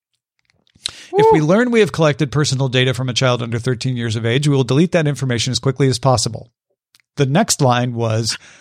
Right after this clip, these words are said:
Speaker 1: "I don't know that this is accurate. Do we have to say we will delete the information, or is there another way <laughs> around this?"
Speaker 2: Oh, crap. <laughs>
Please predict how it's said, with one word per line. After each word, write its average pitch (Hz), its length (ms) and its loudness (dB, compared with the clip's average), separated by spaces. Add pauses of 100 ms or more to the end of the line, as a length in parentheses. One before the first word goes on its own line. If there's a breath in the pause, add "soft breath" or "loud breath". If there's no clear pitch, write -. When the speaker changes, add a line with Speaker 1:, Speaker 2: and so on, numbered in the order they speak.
(380 loud breath)
Speaker 1:
"I - 120 2
don't 254 160 2
know 151 160 4
that 131 160 -2
this 143 160 0
is 117 120 0
accurate. 123 460 -2
Do 135 100 0
we 135 120 2
have 139 200 0
to 160 80 -2
say 135 240 2
we 156 160 2
will 135 120 0
delete 127 320 -2
the 160 80 0
information, 170 520 0
or 143 140 2
is 143 200 4
there 147 120 2
another 127 260 -2
way 120 140 -4
<laughs> - 180 -2
around 151 140 2
this?" - 500 0 (300)
Speaker 2:
Oh, 147 420 -4
crap. 165 840 -2
<laughs> - 60 -20